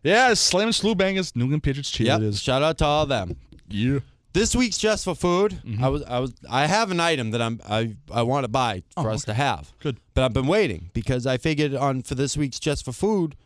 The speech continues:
Speaker 2: we'll talk about items we'd have at a Super Bowl
Speaker 1: Oh,
Speaker 2: party.
Speaker 1: easy. I could do this all day with you.
Speaker 2: Exactly. That's why I was like, "You know what? I might as well just drive conversation with us."
Speaker 1: All right. Do you wanna start with snacks or you wanna do it legit foods?
Speaker 2: Uh,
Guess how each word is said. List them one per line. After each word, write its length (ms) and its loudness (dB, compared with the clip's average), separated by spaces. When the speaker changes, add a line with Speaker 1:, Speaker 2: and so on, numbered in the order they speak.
Speaker 2:
we'll 100 0
talk 300 0
about 440 0
items 460 0
we'd 240 2
have 220 2
at 80 0
a 20 -2
Super 260 2
Bowl 140 2
Speaker 1:
Oh, 40 0
Speaker 2:
party. 380 2
Speaker 1:
easy. 320 -2
I 160 -8
could 180 -6
do 100 -4
this 140 -2
all 100 -2
day 140 -4
with 160 -6
you. 100 -8
Speaker 2:
Exactly. 640 0
That's 200 -2
why 80 0
I 20 0
was 100 -2
like, 140 -4
"You 80 -2
know 80 0
what? 220 0
I 40 -4
might 160 0
as 80 -2
well 120 2
just 160 -4
drive 240 0
conversation 580 0
with 160 -4
us." 120 -10
Speaker 1:
All 60 4
right. 160 4
Do 100 0
you 40 4
wanna 200 2
start 260 2
with 80 0
snacks 420 0
or 80 -2
you 80 -2
wanna 140 -4
do 80 -4
it 20 -6
legit 300 -8
foods? 340 -12
Speaker 2:
Uh, 640 -2